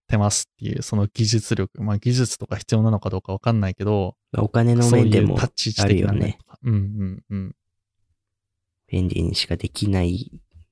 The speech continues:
Speaker 2: ようなルックではあるな。いろいろルックについて、まあ、個人的な感想をずらずらずらずらと述べてきましたけれども、最後アクセサリー類に少し触れて、最後まとめを言って終わりにしようかなと思います。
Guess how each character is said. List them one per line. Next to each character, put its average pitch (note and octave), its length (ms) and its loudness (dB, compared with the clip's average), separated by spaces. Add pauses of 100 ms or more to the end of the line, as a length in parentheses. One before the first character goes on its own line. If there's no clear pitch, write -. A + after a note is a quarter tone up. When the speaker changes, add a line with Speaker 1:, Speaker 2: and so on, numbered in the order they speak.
(200)
Speaker 2:
よ G2 200 0
う F2 40 -2
な A2 300 -8 (680)
ル F#2 100 0
ッ - 80 -20
ク G#2 100 2
で F#2 120 2
は E2+ 100 2
あ F2 60 2
る E2+ 100 -2
な。 E2+ 300 -4 (920)
い A#2+ 100 0
ろ B2 140 6
い B2 40 4
ろ A#2 340 2 (360)
ル A2 120 2
ッ - 60 -16
ク A#2+ 100 2
に A2+ 140 4
つ A2+ 140 2
い G#2 100 2
て、 - 320 -4 (280)
ま F#2 180 0
あ、 F#2+ 60 -4
個 - 120 0
人 G#2 160 2
的 G2+ 200 0
な G2 100 2
感 F#2+ 200 0
想 F#2+ 240 0
を - 200 0
ず G#2+ 100 0
ら G2+ 120 2
ず F2+ 100 0
ら F2 140 0
ず F#2+ 120 -2
ら F#2 120 0
ず F2+ 100 -2
ら E2 100 -4
と - 220 -8 (680)
述 G2 100 2
べ F#2 100 2
て E2+ 100 -2
き - 120 -4
ま F#2 120 2
し - 100 -2
た - 60 -20
け - 80 -4
れ E2 60 0
ど E2+ 80 -2
も、 - 120 -4
最 C3+ 220 2
後 F#2 140 0
ア F#2+ 60 -2
ク - 100 -6
セ B2 100 2
サ C#3+ 200 2
リ C#3+ 180 2
ー A#2 40 0
類 F#2 200 2
に - 220 -4
少 - 200 -4
し - 160 -4
触 G2 100 -2
れ F#2+ 120 0
て、 - 480 0
最 G2 200 -2
後 F2 100 -2
ま F2 140 -2
と F#2+ 120 -2
め G2 160 2
を G2 40 2
言 F#2 160 2
っ G2 40 -2
て F2+ 60 0
終 - 20 2
わ F#2+ 100 2
り F#2+ 100 2
に G2 60 0
し - 100 0
よ F#2+ 60 2
う - 40 -4
か F2+ 100 -2
な G2 180 2
と - 100 -4
思 G2 120 0
い - 60 0
ま - 120 -2
す。 - 260 -6